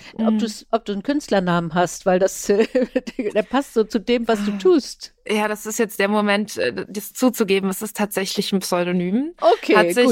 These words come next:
Speaker 1: gut.
Speaker 2: hat sich meine Schwester ausgedacht, aber mein Vorname ist Franziska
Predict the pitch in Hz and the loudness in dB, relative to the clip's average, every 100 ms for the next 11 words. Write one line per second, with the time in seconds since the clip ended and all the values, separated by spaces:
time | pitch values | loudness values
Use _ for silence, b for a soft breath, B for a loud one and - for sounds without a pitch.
0 | - 214 233 - 277 269 254 254 - - | 2 2 0 0 -4 0 0 0 -2 0
1 | - - 190 - 202 214 - - 208 214 | 0 -2 -4 -4 0 0 -2 -6 -4 -2
2 | 214 - 226 247 226 226 226 - - 202 | -2 0 0 0 -2 -2 -4 -8 -6 -6
3 | 196 240 269 - 185 202 302 | -4 -4 -4 -4 0 0 -2